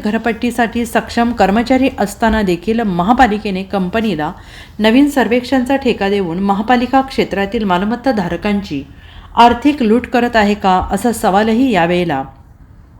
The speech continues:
भीम आर्मी संविधान रक्षक बलाचे सांगली जिल्हाध्यक्ष जमीर शेख यांनी केला आहे.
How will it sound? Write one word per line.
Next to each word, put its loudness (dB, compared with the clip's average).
भीम 4
आर्मी 4
संविधान 4
रक्षक 2
बलाचे 0
सांगली -2
जिल्हाध्यक्ष 0
जमीर 2
शेख -4
यांनी 0
केला 0
आहे. -2